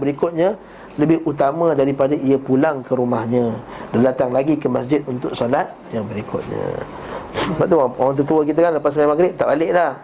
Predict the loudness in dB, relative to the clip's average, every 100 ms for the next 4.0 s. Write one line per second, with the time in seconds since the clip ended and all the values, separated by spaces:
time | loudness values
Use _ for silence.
0 | -12 -4 0 2 2 2 2 4 4 4
1 | 4 2 0 -6 -18 -18 -16 -16 -16 -16
2 | -14 -12 -12 -6 0 2 2 -4 -16 -20
3 | -14 -2 0 2 2 2 2 2 2